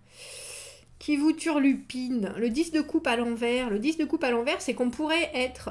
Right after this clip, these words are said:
euh, complètement, euh, épanoui, mais il y a un mais. Et, et ça peut être un petit mais, mais là on voit bien qu'il y a quelque chose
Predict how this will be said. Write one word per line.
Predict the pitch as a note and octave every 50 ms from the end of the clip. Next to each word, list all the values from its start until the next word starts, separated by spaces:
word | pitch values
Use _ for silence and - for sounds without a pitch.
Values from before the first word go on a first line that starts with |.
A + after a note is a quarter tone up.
| G#3+ A3
euh, | A3+ - G#2+ G#2 G#2 G#2 G2+ A3+
complètement, | A#3 - C4 C4 B3 C4+ C4 B3+ - C4+ C4+ C#4 C#4 C#4 C4+ B3
euh, | G#3 - F3 - A#3+ E3 - - - - - - - - - -
épanoui, | - C4 A#3+ G3+ B3+ A#3+ A#3+ A#3+ B3+ D4 F4 F#4 - A#3+
mais | A#3+ C4+ D#4 E4+ F4+ D#4+ -
il | A#3 A3+ A#3
y | C#4
a | C#4+
un | C#4 B3+
mais. | A#3+ A#3+ A#3 A#3 - - - - - -
Et, | - G3+ G#3 G#3 A#3+
et | B3+
ça | B3 - G#3+
peut | G3+ G#3 A#3
être | A#3 A#3+ A#3+ - - -
un | A3+ A3+
petit | G#3 C#4+ C#4+ C#4 - - C#4 C4+
mais, | C4 B3+ C4+ D#4 F#4 G4+ D#4
mais | A3+ G#3 G#3
là | B3+ D4 E4+ D#4
on | C4+
voit | G#3+ A#3 A#3 A3+
bien | A3+ C4+ D#4+
qu'il | F4 E4 B3+ A#3+
y |
a | A#3
quelque | A#3+ A3 C4 C4
chose | B3+ - D4+ E4+ F4+ D4